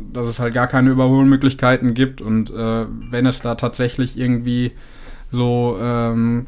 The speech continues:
Gedanken gibt, da etwas zu konstruieren, eine Überholmöglichkeit, äh, zu erschaffen, dann begrüße ich das auf jeden Fall. Mir fehlt aber die Fantasie, die herbeizusehen. Also das ist, äh,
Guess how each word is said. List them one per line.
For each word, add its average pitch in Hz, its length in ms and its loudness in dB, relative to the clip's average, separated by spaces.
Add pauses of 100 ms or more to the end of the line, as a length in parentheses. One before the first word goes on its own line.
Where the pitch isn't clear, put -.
Gedanken 123 600 4
gibt, 151 340 2 (140)
da 123 140 2
etwas 127 680 -2
zu - 140 -10
konstruieren, 139 1040 4
eine 123 220 0
Überholmöglichkeit, 131 1040 2
äh, 120 420 -2
zu - 160 -6
erschaffen, 135 640 0 (540)
dann 120 200 4
begrüße 131 400 4
ich 147 100 -2
das 151 180 0
auf 143 140 2
jeden 147 260 4
Fall. 147 260 2
Mir 135 140 6
fehlt 139 280 2
aber 131 200 2
die 131 100 2
Fantasie, 131 720 0 (1160)
die 139 380 2
herbeizusehen. 120 840 0
Also 117 220 -4
das 120 240 -6
ist, 131 180 -8
äh, 123 340 -4